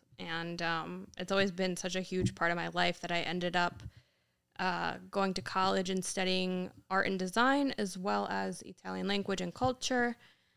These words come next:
and ended up, uh, I go to Italy every couple of years, and I, you know, I speak it fluently. I'm not off the boat, I guess, but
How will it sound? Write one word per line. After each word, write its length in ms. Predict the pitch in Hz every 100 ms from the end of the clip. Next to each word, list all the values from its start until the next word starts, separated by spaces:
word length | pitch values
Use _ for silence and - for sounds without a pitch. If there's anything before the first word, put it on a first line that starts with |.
| _ - 190
and 520 | 190 185 185 185 - - -
ended 260 | 190 185
up, 280 | 185 180 - - -
uh, 440 | 175 175 180 185 185 180 _ _ _ _ _ _
I 80 | 175
go 100 | 175
to 100 | 180
Italy 220 | 180 190 196
every 140 | 185
couple 260 | 185 185 190
of 60 | 190
years, 380 | 190 190 214
and 160 | 180 175
I, 140 | 175 180 -
you 120 | 190
know, 100 | 180
I 80 | 175
speak 240 | - 196
it 120 | -
fluently. 640 | - 190 185 180 185 185 185
I'm 260 | - 175
not 380 | 180 180 185 185 - _ _ _ _ _ _ _ _ _ -
off 280 | 185 - -
the 100 | 180
boat, 320 | 196 254 370
I 100 | 311
guess, 360 | 311 349 349 233
but 380 | 202 202 196